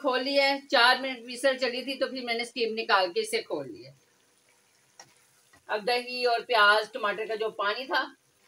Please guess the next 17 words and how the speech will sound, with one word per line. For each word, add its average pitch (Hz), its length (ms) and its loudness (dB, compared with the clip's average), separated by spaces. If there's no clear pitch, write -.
वो 190 120 -6
ये 185 160 -4
देखिए, 143 400 -12
पानी 226 260 -2
डाला 220 360 4
भी 285 140 -8
था 247 200 -2
एक 220 240 -4
प्याली, 208 460 -4
लेकिन - 400 -8
इसकी 311 460 -10
सब्जियों 247 420 -6
में 254 100 -6
से 247 160 -4
भी 220 180 -8
निकला 160 320 -8
है। 151 160 -10